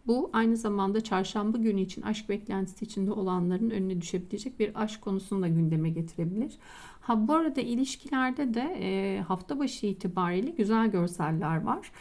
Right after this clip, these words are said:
E, karşılıklı anlaşma, uzlaşma, e, konuşulması gereken konularda destek, e, güzel giden bir süreç diyebiliriz. Çarşambadan sonra,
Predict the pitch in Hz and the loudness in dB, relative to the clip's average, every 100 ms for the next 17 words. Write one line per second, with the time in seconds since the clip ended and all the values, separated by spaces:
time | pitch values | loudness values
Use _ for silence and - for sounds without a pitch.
0 | - - - 180 175 180 226 226 233 226 | -20 -16 -2 2 2 2 4 2 2 0
1 | 226 - 226 196 180 - 214 226 220 202 | 0 2 4 4 0 -2 -4 0 0 2
2 | 196 190 - 175 185 226 - 180 165 165 | 0 -2 0 2 2 0 -2 0 0 -2
3 | - - 226 220 226 214 214 202 190 190 | -2 4 4 6 2 2 0 0 0 0
4 | 185 180 208 190 180 175 180 214 220 220 | -4 -2 -2 0 2 0 0 0 2 0
5 | 214 165 - - - - - - - - | -2 -6 -6 -10 -20 -20 -20 -20 -8 -4
6 | - 208 233 247 226 175 190 202 240 220 | -2 0 4 4 4 4 2 2 2 2
7 | 233 - - 190 254 - 214 220 214 196 | 2 0 0 0 0 -2 0 2 2 0
8 | - - - - - 381 392 - 392 392 | -4 -8 -12 -14 -2 0 2 2 2 4
9 | 392 370 - - 190 160 143 | 2 2 0 0 2 2 -2